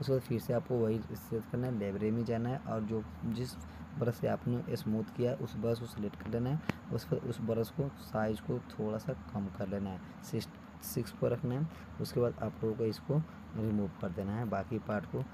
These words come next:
remove कर देना है। ठीक है, तो आप लोग देख सकते हैं मेरे कट लग गया है,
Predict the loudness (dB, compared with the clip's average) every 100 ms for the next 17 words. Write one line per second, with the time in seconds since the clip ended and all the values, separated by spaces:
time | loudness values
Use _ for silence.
0 | -14 -10 -4 -2 -2 -2 -4 -4 -4 -4
1 | -4 -4 -2 0 -2 -4 -12 -12 -6 -2
2 | -2 0 0 0 -2 -2 -4 0 2 0
3 | -2 -12 -2 0 2 2 0 -8 -14 -6
4 | -4 0 2 2 4 4 2